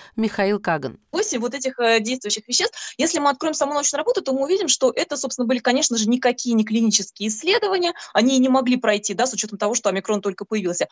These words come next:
Speaker 2: А это было просто тестирование на клеточных культурах.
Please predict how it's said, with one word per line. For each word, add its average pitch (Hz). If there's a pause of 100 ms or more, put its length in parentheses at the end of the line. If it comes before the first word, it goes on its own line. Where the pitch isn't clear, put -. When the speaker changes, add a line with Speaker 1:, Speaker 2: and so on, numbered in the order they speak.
(180)
Speaker 2:
А 311
это -
было 302
просто -
тестирование 262
на 196
клеточных 226
культурах. 196